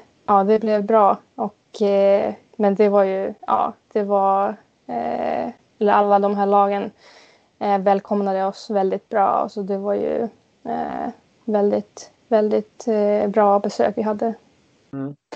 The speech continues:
Speaker 2: Vad, eh, nu blir jag lite nyfiken här. Eh, först börjar du i Iksu och sen så blir det ju Thorengruppen. Hur,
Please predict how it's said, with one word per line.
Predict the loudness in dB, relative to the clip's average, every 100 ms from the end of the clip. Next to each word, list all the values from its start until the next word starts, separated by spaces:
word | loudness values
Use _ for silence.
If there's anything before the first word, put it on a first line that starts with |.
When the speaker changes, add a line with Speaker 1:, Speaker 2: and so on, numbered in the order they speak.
| -18 -20 -14
Speaker 2:
Vad, | -8 2 6 10 10 8 8 4
eh, |
nu | 2
blir | 0 0
jag | 0
lite | -4
nyfiken | -4 -4 -4 -6 -4 -6
här. | -2 -2 0
Eh, | 0 0 -2 -4 -8
först | 0 0 0 -12 -4
börjar | 2 4 4
du | 0 -2
i |
Iksu | -4 -12 -4 -2
och | -2 -2
sen | -2 -4 -6
så | -2 -2
blir | 2 2 4 2
det | 4
ju | 4 2 0
Thorengruppen. | 2 4 2 -2 -6 -2 -2
Hur, | -2